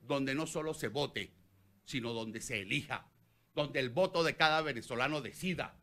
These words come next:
y podamos definitivamente darle una salida a este régimen por la vía electoral y democrática. No convalidemos el fraude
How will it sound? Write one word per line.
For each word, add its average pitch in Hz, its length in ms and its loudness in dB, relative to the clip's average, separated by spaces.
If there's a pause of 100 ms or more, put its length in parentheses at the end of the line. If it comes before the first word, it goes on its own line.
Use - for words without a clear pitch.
(360)
y 143 120 0
podamos 151 420 2
definitivamente 139 840 0
darle 135 240 2
una 139 160 0
salida 123 480 -2 (260)
a 135 180 6
este 165 240 4
régimen 147 460 6
por 143 140 4
la 123 120 2
vía 139 180 2
electoral 120 440 0
y 120 40 -4
democrática. 107 760 -8 (300)
No 233 260 10
convalidemos 143 680 -2
el 117 80 -8
fraude 95 420 -8